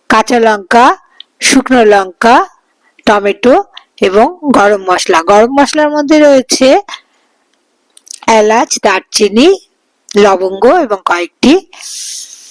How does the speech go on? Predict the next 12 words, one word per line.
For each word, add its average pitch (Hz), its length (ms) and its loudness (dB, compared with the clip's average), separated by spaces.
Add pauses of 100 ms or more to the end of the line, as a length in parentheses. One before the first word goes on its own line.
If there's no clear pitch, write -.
(100)
গোলমরিচ। 175 560 -2 (2500)
যেহেতু 330 280 2 (120)
ঘরোয়াভাবে 330 760 4 (100)
আমি 302 140 -2 (100)
এই 285 80 -2 (360)
মাটন 254 320 2 (100)
আজকে 247 200 0
রান্না 240 400 2
করছি, 240 340 0 (200)
তাই 208 240 0 (840)
তেল 262 240 4 (440)
মশলা 240 500 2